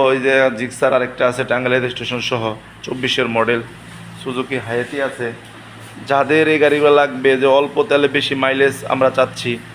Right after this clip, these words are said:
তাদের জন্য কিন্তু সুজুকি হায়াতি গাড়িটা, সুজুকি হায়াতি গাড়ি কিন্তু অনেক ভালো মানের গাড়ি এবং কি তেলের মাইলেজ কিন্তু অনেক ভালো। এই গাড়িটা ব্যাংকের টাকা জমা দেওয়া আছে। এই গাড়িটা যদি কোনো ভাই নিতে চান only আশি হাজার টাকা রাখবো, only আশি হাজার ব্যাংকের টাকা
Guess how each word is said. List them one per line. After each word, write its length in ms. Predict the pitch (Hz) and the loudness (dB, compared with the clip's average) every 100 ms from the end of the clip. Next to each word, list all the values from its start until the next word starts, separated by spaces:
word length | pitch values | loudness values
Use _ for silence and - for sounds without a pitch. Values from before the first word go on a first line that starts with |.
| - - | -8 -2
তাদের 200 | 135 147 | 0 0
জন্য 120 | 151 151 | -2 -2
কিন্তু 140 | 151 135 | -4 -6
সুজুকি 280 | 147 143 147 113 | -8 -4 -4 -2
হায়াতি 280 | 120 123 147 | -2 0 0
গাড়িটা, 320 | 131 107 - 90 - - - - | 0 0 -6 -8 -12 -20 -16 -10
সুজুকি 380 | 139 147 139 147 120 | -6 -6 -2 -4 0
হায়াতি 320 | 127 139 151 | -2 0 0
গাড়ি 140 | 143 135 117 | 0 0 -4
কিন্তু 200 | 139 139 139 | -2 0 0
অনেক 140 | 139 120 | 0 -2
ভালো 120 | 120 139 | -2 -2
মানের 200 | 139 139 131 | -2 -2 -2
গাড়ি 160 | 127 147 | -2 -4
এবং 100 | 131 127 | -4 -6
কি 60 | 127 | -4
তেলের 240 | 143 143 135 | 0 2 0
মাইলেজ 220 | 131 135 113 | 0 -2 -6
কিন্তু 160 | 131 135 | -6 -2
অনেক 140 | 143 127 113 | -2 -2 -2
ভালো। 160 | 95 87 - - - - 135 | -4 -6 -14 -20 -20 -6 -2
এই 60 | 139 | 0
গাড়িটা 240 | 143 143 131 | 2 0 2
ব্যাংকের 340 | 135 127 143 - | 0 0 -4 -2
টাকা 160 | 147 135 123 | -2 -2 0
জমা 180 | 143 147 | 0 4
দেওয়া 180 | 151 143 | 4 4
আছে। 180 | 127 123 139 - - - - - | 0 -4 -4 -8 -20 -20 -8 -4
এই 60 | 131 | 0
গাড়িটা 200 | 135 143 | 0 0
যদি 120 | 143 143 | -2 -4
কোনো 120 | 139 | -2
ভাই 100 | 135 | -2
নিতে 260 | 135 143 151 - | -2 -2 -4 0
চান 140 | 139 143 | 0 2
only 160 | 139 135 139 | 2 2 2
আশি 120 | - 123 | 2 0
হাজার 160 | 113 - | 0 -2
টাকা 140 | 98 92 | -2 -2
রাখবো, 220 | 87 90 - - - - 123 | -6 -14 -16 -20 -20 -2 0
only 200 | 135 143 139 | 2 2 0
আশি 140 | - 127 | 0 2
হাজার 160 | 147 135 | 2 0
ব্যাংকের 280 | 131 127 127 | -2 -2 -4
টাকা 120 | 127 | -2